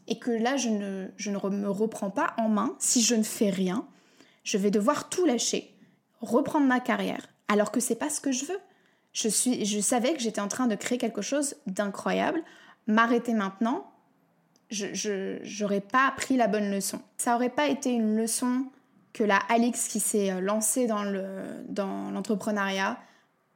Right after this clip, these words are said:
aurait accepté d'apprendre. Et à ce moment-là, je, je savais qu'il y avait encore beaucoup de choses à faire, et donc je, j'ai dû prendre,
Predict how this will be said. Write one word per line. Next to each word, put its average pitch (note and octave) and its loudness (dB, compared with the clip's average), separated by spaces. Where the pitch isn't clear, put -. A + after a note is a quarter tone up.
aurait G#3 0
accepté - -2
d'apprendre. - -6
Et F#3 -4
à G3+ -4
ce - -4
moment-là, G3+ 0
je, F#3+ -2
je - -2
savais C4 2
qu'il C#4+ -2
y - 4
avait G3 -2
encore G3 -4
beaucoup A3 -2
de - -12
choses G#3+ -2
à G3 0
faire, A3 -2
et - -6
donc F#3+ -8
je, F#3+ -6
j'ai G3 -4
dû F#3+ -4
prendre, A#3+ -2